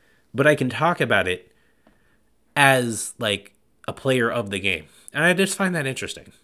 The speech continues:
So, like, this entire episode, completely, really unscripted, and yet I, I feel like I've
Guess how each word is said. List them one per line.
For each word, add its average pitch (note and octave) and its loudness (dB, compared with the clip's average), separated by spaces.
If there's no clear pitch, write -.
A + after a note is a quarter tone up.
So, A2+ 2
like, B2 -4
this - -4
entire E3+ 4
episode, G#2 -2
completely, C#3 -2
really A#2+ 0
unscripted, G#2 -4
and A#2+ -4
yet D3 0
I, B2 0
I G#2 -4
feel E3 0
like D3+ 2
I've F#2+ -4